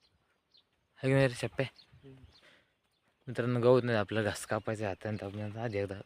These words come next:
घास कापून घेऊ, मग बाकीचं नियोजन पाहणार आहे. मित्रांनो, बघू शकतो, त्यानंतर आपण घास कापले. त्यानंतर पाऊस येऊ राहिलेला आहे, उलवेल. त्यानंतर आपण आता चाललेलो आहे तिकडे.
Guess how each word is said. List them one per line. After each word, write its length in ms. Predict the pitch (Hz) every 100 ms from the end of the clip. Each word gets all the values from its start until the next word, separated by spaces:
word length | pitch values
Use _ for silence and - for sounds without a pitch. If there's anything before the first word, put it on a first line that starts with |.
| -
घास 200 | 98 -
कापून 340 | 107 101 107
घेऊ, 100 | 85 - - - _ - - _
मग 140 | 107 104
बाकीचं 380 | 101 101 104 104
नियोजन 320 | 101 101 95
पाहणार 240 | 107 98
आहे. 200 | 90 - - _ _ _ _ _ - _ -
मित्रांनो, 280 | - 175 175
बघू 140 | 180
शकतो, 180 | - 139
त्यानंतर 220 | 143 139
आपण 180 | 139 135
घास 240 | 113 110 -
कापले. 300 | 131 123 135
त्यानंतर 320 | 123 117 120 - - - - - -
पाऊस 280 | 131 135 -
येऊ 120 | 135
राहिलेला 260 | 139 131 117
आहे, 40 |
उलवेल. 300 | 107 110 113
त्यानंतर 260 | 117 110 113
आपण 200 | 107 110
आता 120 | 110 - - - - -
चाललेलो 280 | 123 117 117
आहे 140 | 101 -
तिकडे. 220 | 98